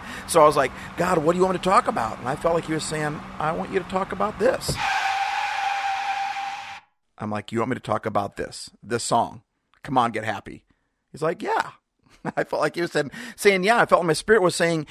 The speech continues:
"You need to do that." And I was like, "Come on, you, you can't, you want me to, you want me to go to a church, um, and preach on being happy?" I'm like,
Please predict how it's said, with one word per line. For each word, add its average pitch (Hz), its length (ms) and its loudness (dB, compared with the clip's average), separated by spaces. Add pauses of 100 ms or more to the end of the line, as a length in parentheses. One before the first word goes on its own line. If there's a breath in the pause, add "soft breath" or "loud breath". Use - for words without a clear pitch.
(140 loud breath)
"You 196 120 -2
need 202 100 0
to 175 80 2
do 226 220 2
that." 107 260 -2 (140)
And 143 160 0
I 139 60 4
was 127 120 0
like, 127 160 0 (560)
"Come - 180 0
on, 110 240 0
you, 151 200 -10
you 160 100 -12
can't, 196 360 -2 (680 soft breath)
you 147 160 -4
want 190 160 2
me 170 80 4
to, 127 160 2 (260)
you 151 80 2
want 185 100 2
me 170 60 0
to - 20 -6
go 170 120 4
to 151 100 2
a 120 60 2
church, - 520 -2 (460 soft breath)
um, 117 320 4
and 120 160 -2
preach 165 320 -4
on 117 320 2 (120)
being 131 240 -4
happy?" 240 500 -6 (440)
I'm 131 160 -6
like, 123 300 0